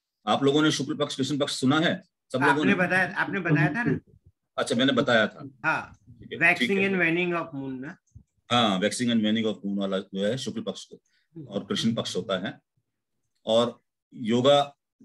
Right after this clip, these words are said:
Speaker 1: योग कितने तरह के होते हैं वो मैं आगे बताऊंगा आपको भी।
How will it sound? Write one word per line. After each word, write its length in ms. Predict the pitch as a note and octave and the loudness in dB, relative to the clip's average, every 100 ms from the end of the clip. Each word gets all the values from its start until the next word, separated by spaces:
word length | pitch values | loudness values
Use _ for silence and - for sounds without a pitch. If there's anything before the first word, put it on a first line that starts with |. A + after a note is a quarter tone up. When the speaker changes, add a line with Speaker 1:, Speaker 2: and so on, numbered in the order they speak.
| - | -8
Speaker 1:
योग 400 | G#2 B2 C3+ C3+ _ | -2 0 0 -2 _
कितने 220 | A#2 C3+ | -8 -2
तरह 160 | B2+ B2 | 0 0
के 140 | A#2 | 0
होते 260 | A2+ A2 C3 | -2 -2 -2
हैं 160 | A#2+ B2 | -2 -2
वो 180 | A#2+ | -2
मैं 120 | A2+ A2+ | -2 -2
आगे 160 | A2 | -2
बताऊंगा 400 | G#2+ G2+ G#2+ A#2+ | -4 -4 -2 0
आपको 280 | G2+ G2 G#2 | -2 -4 -6
भी। 220 | G2 B2+ | -8 -8